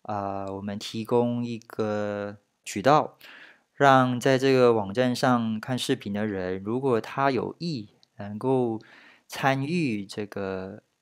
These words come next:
就是现场参与这个课程，那他可以在这个平台上了解一下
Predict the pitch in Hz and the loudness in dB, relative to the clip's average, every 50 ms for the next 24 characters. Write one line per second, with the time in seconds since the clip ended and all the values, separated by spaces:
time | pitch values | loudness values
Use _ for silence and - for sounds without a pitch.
0 | _ _ _ _ - 113 104 95 110 107 - - - 208 170 131 110 - - 98 | _ _ _ _ -10 -10 -8 -8 -6 -6 -2 2 4 4 4 4 2 -6 -6 -6
1 | 95 95 - - 120 113 120 120 120 113 117 107 117 107 - 156 143 131 - - | -6 -6 -4 -4 -2 -2 -2 -2 -4 -4 -4 -4 -6 -2 0 0 0 0 -2 -8
2 | 95 92 92 101 123 - _ - - - - - _ _ - 147 143 139 127 135 | -14 -14 -12 -14 -16 -16 _ -20 -20 -20 -20 -20 _ _ -4 0 0 0 0 2
3 | 143 139 143 147 139 - 139 127 120 107 - 127 123 120 113 - 135 127 120 110 | 2 4 4 4 2 0 -2 -2 -2 -2 0 0 0 -2 -2 -4 -6 -6 -6 -6
4 | - - 120 123 113 113 113 110 - - 143 131 113 101 101 98 107 120 117 - | -8 -8 -8 -6 -4 -2 -2 -2 0 0 0 0 0 2 2 2 2 2 0 -4
5 | 104 92 95 - - 127 120 | -6 -6 -6 -6 -4 -4 -4